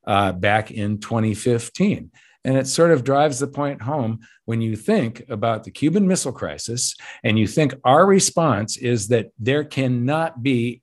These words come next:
any interference in the entire Western Hemisphere. So no foreign military bases from, from, uh, you know, extending from Russia or China or some,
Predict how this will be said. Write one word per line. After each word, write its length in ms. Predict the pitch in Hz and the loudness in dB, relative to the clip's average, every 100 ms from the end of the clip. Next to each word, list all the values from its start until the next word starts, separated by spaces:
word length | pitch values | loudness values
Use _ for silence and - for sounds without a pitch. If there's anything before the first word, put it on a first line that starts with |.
| - | -6
any 360 | 160 185 185 | -2 0 0
interference 760 | 180 165 156 160 - 139 139 131 | -2 -6 -6 -6 -4 -2 -2 -2
in 160 | 127 117 | -4 -2
the 100 | 110 | -2
entire 680 | 98 - - 180 185 196 - _ | -4 -6 -4 -2 0 -2 -8 _
Western 640 | 101 127 143 - 143 143 - | -2 0 -2 -4 -8 -8 -12
Hemisphere. 540 | - 139 107 - 85 - _ _ _ - - - - | -2 0 0 -4 -12 -20 _ _ _ -20 -20 -20 -10
So 260 | - 98 | -2 0
no 540 | 101 104 135 156 165 - _ | 2 4 6 6 4 -2 _
foreign 500 | - - 160 160 151 | -4 2 4 4 2
military 560 | 151 156 160 131 123 107 | 4 4 2 0 0 0
bases 720 | 92 95 90 104 139 139 - _ | -4 -6 -6 -6 -6 -8 -10 _
from, 300 | - 110 107 | -4 -2 -2
from, 540 | 110 - 110 107 107 107 | -4 0 2 4 2 0
uh, 140 | 110 104 | 2 2
you 160 | 113 | 2
know, 100 | 104 | 0
extending 460 | 101 - 120 113 107 | -2 -2 -2 0 -2
from 220 | 110 98 - _ | -4 -6 -8 _
Russia 420 | 95 107 117 - 135 | 0 2 2 0 0
or 260 | 123 110 | 0 -4
China 480 | - 107 107 107 113 | -4 -4 -4 -4 -4
or 180 | 107 101 | -6 -8
some, 340 | - 113 110 | -4 -2 -2